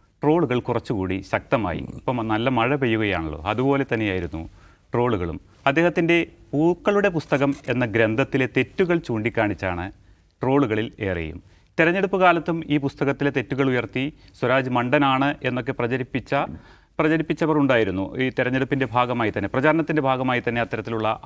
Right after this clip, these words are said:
ആരോപണങ്ങളൊക്കെ ഉയർന്നതുമാണ്. ഈ ട്രോളുകളിലെ ശരിതെറ്റുകളാണ് ഇനി നമ്മൾ ചർച്ച ചെയ്യുന്നത്. അജിംസ്, ഇങ്ങനെയൊക്കെ ചെയ്യാമോ?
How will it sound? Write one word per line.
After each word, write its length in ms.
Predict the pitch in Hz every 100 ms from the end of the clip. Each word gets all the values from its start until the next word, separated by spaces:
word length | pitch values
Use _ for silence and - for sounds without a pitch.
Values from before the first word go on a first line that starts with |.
| 104
ആരോപണങ്ങളൊക്കെ 680 | 110 123 117 107 104 - 98 98 - - - 127
ഉയർന്നതുമാണ്. 580 | 139 139 113 92 80 80 - - _ _ -
ഈ 40 | 247 -
ട്രോളുകളിലെ 600 | 160 175 202 147 117 117 127 -
ശരിതെറ്റുകളാണ് 800 | 139 139 175 151 120 110 95 90 87 -
ഇനി 100 | 131 120
നമ്മൾ 180 | 95 87 85 - -
ചർച്ച 200 | 110 95 98
ചെയ്യുന്നത്. 340 | 85 80 76 - - _ _ _ _ _ _ _ _ _ _ _ _ - 117
അജിംസ്, 320 | 131 139 - - _ -
ഇങ്ങനെയൊക്കെ 440 | 107 151 143 147 139 - -
ചെയ്യാമോ? 420 | 92 104 113